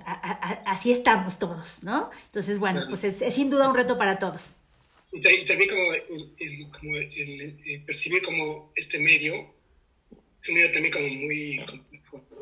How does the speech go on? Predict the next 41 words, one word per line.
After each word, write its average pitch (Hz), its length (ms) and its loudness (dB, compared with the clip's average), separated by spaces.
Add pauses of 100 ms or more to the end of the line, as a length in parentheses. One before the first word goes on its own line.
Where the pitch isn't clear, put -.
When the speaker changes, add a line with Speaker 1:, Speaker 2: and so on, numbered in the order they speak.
(340)
Speaker 2:
como, 170 180 -6 (300)
como 165 140 -12
este, 143 420 -6 (480)
esta - 180 -2
lluvia - 300 4
de 143 100 2
fake - 320 4
news, 156 600 -2
que - 80 -12
salen, 151 420 -8 (1160)
se - 120 -16
vuelve 160 240 -10
una 156 100 -12
especie 147 340 -8
de - 240 -6 (720)
contaminación 139 560 -6
tremenda, 139 460 -4
¿no? - 240 -14 (100)
Entonces, - 440 -10
como 143 160 -14
también 151 360 -8 (100)
esa, 156 220 0 (160)
esa, - 260 0
esa - 400 -2
doble, 170 440 -4
el 147 40 -6
doble 160 220 -4
filo, - 340 -2
¿no? 143 140 -10
que - 80 -4
tiene. 147 460 -12 (280)
Speaker 1:
Así 196 260 -14
Speaker 2:
La - 20 -6
Speaker 1:
es. - 60 -2
Speaker 2:
politización, 143 540 -6
las 147 200 -10
fake 143 160 -6
news, 147 460 -10
todo, 135 240 -18
todo 131 240 -20
esto. - 220 -12